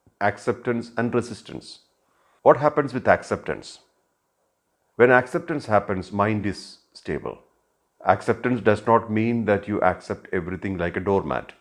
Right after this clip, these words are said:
I'll explain that further. When acceptance happens, transformation happens because we start accepting everything around us. For that, we have to start with accepting ourselves. And we should appreciate there is a variety of things around us.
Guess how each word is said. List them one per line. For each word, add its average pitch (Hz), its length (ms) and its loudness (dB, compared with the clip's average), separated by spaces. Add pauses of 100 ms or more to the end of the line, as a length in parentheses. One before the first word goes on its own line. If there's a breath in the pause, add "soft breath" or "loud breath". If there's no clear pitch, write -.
(460)
I'll 92 180 0
explain 85 380 -4
that 78 200 -4
further. - 320 -2 (680)
When 120 220 4
acceptance 147 560 0
happens, 95 540 0 (560)
transformation 110 720 2
happens 67 540 -8 (120)
because 107 320 0
we 104 140 -4
start 104 420 4 (220)
accepting 107 540 -8
everything 98 360 -6
around 80 360 -2
us. - 380 -18 (340)
For 110 80 4
that, 113 200 6
we 110 100 -2
have 101 140 0
to 101 60 -6
start 92 380 2
with 98 140 -4
accepting 92 460 -2
ourselves. - 640 -2 (380)
And 110 160 0
we 107 120 0
should 104 160 -6
appreciate 92 880 -2
there 98 120 0
is 90 100 -4
a 95 40 2
variety 98 500 2
of 101 200 -4
things 104 260 -6
around 104 300 0
us. - 300 -14